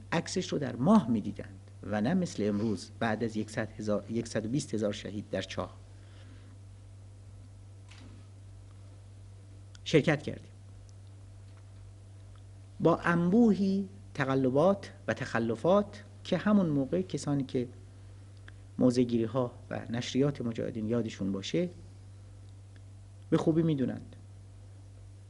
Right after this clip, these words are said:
چون نمی‌خواست که حتی یک نفر، یک نفر از نیروی مترقی و انقلابی نظیر مجاهدین واردش بشه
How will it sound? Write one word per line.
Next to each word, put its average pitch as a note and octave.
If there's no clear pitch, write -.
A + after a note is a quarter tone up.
چون B2+
نمی‌خواست F#3
که D3+
حتی F3
یک G3
نفر، F3+
یک G#3+
نفر -
از A2+
نیروی D#3
مترقی C3
و E3
انقلابی A2
نظیر G2+
مجاهدین G2+
واردش G#2+
بشه -